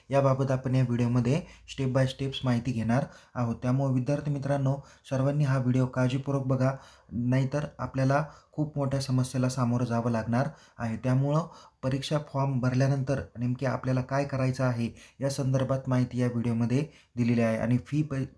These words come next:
पेड कशी करावी किंवा ऑनलाईन फी कशी भरावी याबाबत आपण माहिती दिलेली आहे. चला तर मग सुरुवात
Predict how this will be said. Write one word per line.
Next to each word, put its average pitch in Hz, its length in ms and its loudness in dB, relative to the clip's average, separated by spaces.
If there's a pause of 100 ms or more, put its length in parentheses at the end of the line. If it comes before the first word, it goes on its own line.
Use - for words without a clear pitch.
(140)
पेड 143 220 0
कशी 139 240 -4
करावी 123 380 0 (380)
किंवा 139 140 2
ऑनलाईन 139 420 2
फी 143 220 -2
कशी 131 260 -4
भरावी 120 400 2 (300)
याबाबत 131 420 2 (360)
आपण 135 260 0
माहिती 131 600 2
दिलेली 117 280 0
आहे. 107 100 -2
चला 143 240 -2
तर 139 100 -6
मग 143 140 -2
सुरुवात 135 280 -2